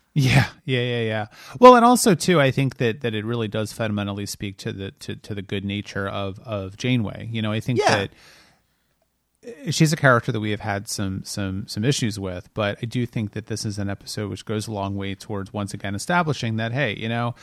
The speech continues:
Speaker 1: this is a classic Star Trek story. Voyager is finding some people that are in need of help. They're going to do everything they can in their power to help these people. And it is,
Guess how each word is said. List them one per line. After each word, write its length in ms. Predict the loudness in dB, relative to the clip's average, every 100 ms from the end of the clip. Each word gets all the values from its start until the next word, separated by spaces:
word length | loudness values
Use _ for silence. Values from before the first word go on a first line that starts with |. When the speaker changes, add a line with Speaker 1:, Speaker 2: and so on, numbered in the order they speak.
| -16 0
Speaker 1:
this 160 | 2 2
is 80 | 2
a 80 | 2
classic 400 | 6 4 4 -2
Star 200 | -2 -2
Trek 220 | -4 -10
story. 360 | -10 -8 -8 -10 _ -20 -6
Voyager 460 | 2 6 6 4 2
is 180 | 2 -2
finding 720 | 0 0 0 0 -2 -2 -4 -6
some 240 | -4 -2
people 300 | -2 -4 -2
that 180 | 0 0
are 100 | 0
in 60 | 0
need 180 | -2 -2
of 80 | -2
help. 280 | -2 -2 -2
They're 180 | -4
going 240 | -2 -4 -4
to 100 | -6
do 440 | -2 -2 0 -4 -8 _
everything 360 | -2 -2 0 -2
they 120 | -2
can 200 | -4 -4
in 60 | -4
their 120 | -4
power 300 | -4 -4 -4
to 120 | -4 -4
help 220 | -4 -4
these 200 | -10 -8
people. 480 | -12 -8 -6 -8 -10 -20 -20 _
And 520 | 0 2 2 0 -4 -10 _
it 140 | 0 2
is, 280 | 2 -2